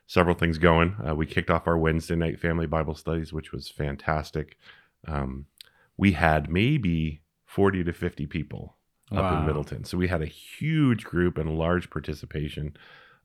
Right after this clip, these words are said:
Speaker 1: Uh, we're studying living now for eternity. So this idea of thinking about eternity and how do we bring that into our lives in an ap-, application way here, really based on Second Corinthians four. Um,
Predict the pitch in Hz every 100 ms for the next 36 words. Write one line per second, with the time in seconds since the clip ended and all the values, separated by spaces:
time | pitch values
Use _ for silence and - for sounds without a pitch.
0 | 80 78 85 - 90 87 82 80 78 90
1 | 92 85 78 82 82 - 87 71 87 90
2 | 104 110 92 80 78 80 76 85 76 73
3 | 73 71 - - - _ _ - 95 90
4 | 92 82 82 80 - 90 92 104 90 78
5 | 76 76 71 82 78 73 69 82 80 78
6 | 73 78 76 80 - 76 73 71 - -
7 | - 82 - 82 85 76 78 78 73 -
8 | 87 90 90 - - - _ - 87 76
9 | 78 80 76 - - - - 82 - 73
10 | 71 - 98 95 98 - - - - -
11 | - 85 76 71 71 78